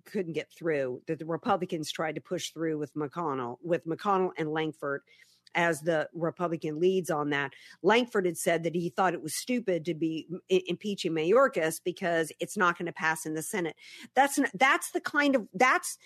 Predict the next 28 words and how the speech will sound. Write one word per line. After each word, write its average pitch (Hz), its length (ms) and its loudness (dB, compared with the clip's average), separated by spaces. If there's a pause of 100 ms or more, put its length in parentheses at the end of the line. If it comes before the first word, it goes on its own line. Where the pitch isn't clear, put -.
(220)
the 254 240 0
attitude 233 600 4
that 190 100 0
the 175 80 -6
Republican 226 580 -2
Party 196 340 2
has 156 120 -4
had, 151 420 2 (380)
it, 214 260 0
which 233 240 0
is 190 140 0
why 208 180 4
it 202 120 2
doesn't 226 260 2
matter 240 360 4
whether 247 280 4
we're 214 220 0
in 190 80 0
power 220 460 2
or 180 160 0
not, 202 440 4 (260)
the 226 80 4
Democrats 220 600 0
always 160 400 -4
win. 120 280 -10 (340)
The 208 100 4
Democrats, 269 840 2 (960)
uh, 208 220 4